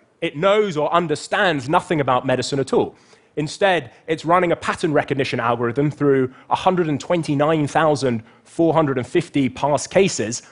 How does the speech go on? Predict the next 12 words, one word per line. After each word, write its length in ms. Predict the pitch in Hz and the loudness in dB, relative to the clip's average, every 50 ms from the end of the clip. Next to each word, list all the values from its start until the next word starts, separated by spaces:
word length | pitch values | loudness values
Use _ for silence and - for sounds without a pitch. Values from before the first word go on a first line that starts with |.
| - _ - | -20 _ -8
hunting 500 | - - 214 233 247 - - 220 196 175 | -4 -2 0 2 2 2 2 2 0 0
for 120 | - 175 | 0 -2
similarities 880 | 156 - 170 147 131 120 127 196 220 220 180 - 139 131 123 123 113 - - - _ _ - | -4 -4 -4 -4 -4 -2 0 0 2 0 0 -2 -4 -4 -4 -4 -6 -10 -16 -20 _ _ -10
between 320 | - - - 160 147 135 135 | -8 -6 -2 -2 -2 0 2
those 240 | 147 202 208 - | 2 2 2 0
cases 580 | - - 151 139 127 - 135 127 123 120 - - _ _ _ - | -2 -2 -2 0 0 -2 -2 -2 -2 -2 -6 -10 _ _ _ -4
and 140 | 147 151 151 | -2 -2 -2
the 40 | 147 | -2
particular 640 | - 156 - - 170 - - 151 143 127 123 123 - - | -4 -4 -4 -4 -6 -4 -2 0 2 2 2 2 0 -2
lesion 420 | 123 135 147 147 139 127 127 120 | -2 0 0 0 0 0 0 0
in 80 | 113 110 | 0 -2
question. 480 | - 147 139 120 - - - - - | 0 0 0 0 -2 -6 -10 -12 -14